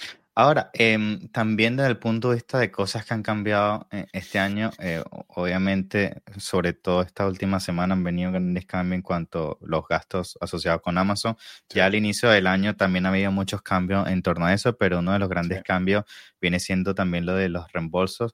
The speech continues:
Speaker 1: Será bueno mencionar, ya que el, el podcast, eh, obviamente este episodio va a salir ahorita en
Speaker 2: Sí.
Speaker 1: diciembre para que las personas estén al tanto de eso. Cuéntanos un poco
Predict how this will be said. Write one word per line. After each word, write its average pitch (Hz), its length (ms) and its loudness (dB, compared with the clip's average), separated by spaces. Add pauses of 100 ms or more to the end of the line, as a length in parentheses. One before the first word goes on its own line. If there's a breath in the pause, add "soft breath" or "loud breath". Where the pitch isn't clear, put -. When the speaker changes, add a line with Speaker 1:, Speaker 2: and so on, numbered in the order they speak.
(140 soft breath)
Speaker 1:
Será 92 220 2
bueno 110 320 2
mencionar, 104 680 0
ya 92 160 0
que 104 280 -2
el, - 220 -8
el 90 140 -4
podcast, 92 640 0
eh, 87 140 0
obviamente 90 360 0
este 98 100 -2
episodio 87 320 -2
va 85 60 2
a 82 40 0
salir 92 300 -2
ahorita 92 420 -2 (380 soft breath)
en 95 100 -2
Speaker 2:
Sí. 92 40 2
Speaker 1:
diciembre 90 460 0
para 92 360 2
que 82 320 -4
las 82 120 -6
personas 87 340 -8
estén 92 160 -4
al 90 140 -2
tanto 90 280 -2
de 92 80 2
eso. 90 180 -6
Cuéntanos 104 320 -2
un 101 80 -2
poco 101 340 -4